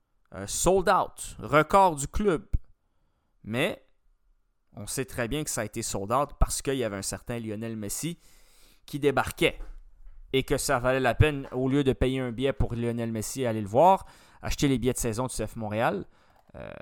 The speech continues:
ça valait, ça, ça revenait presque plus avantageux d'acheter les billets de saison que de payer un match parce que c'était à peu près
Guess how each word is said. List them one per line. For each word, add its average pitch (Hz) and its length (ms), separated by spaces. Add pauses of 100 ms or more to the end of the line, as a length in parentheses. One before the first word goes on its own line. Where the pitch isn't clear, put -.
(280)
ça 110 240
valait, 110 680
ça, - 160
ça 104 180
revenait 113 280
presque 120 300
plus 113 180
avantageux 110 360
d'acheter 131 280
les 117 100
billets 113 140
de - 60
saison 120 320
que 120 100
de 107 60
payer 113 240
un 113 100
match 151 240
parce - 160
que 113 100
c'était - 120
à 113 40
peu 120 100
près 139 300